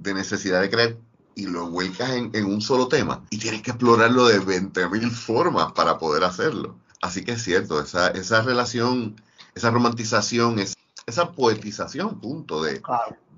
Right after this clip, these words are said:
Speaker 1: de no solamente de, de tu relación del creyente con Dios,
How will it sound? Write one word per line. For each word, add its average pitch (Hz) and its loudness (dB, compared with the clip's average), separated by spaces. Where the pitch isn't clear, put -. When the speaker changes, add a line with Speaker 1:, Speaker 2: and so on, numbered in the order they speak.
Speaker 1:
de 90 0
no 87 -6
solamente 120 0
de, 78 -4
de 92 -6
tu 95 -4
relación 90 0
del 110 2
creyente 85 0
con 113 0
Dios, - 0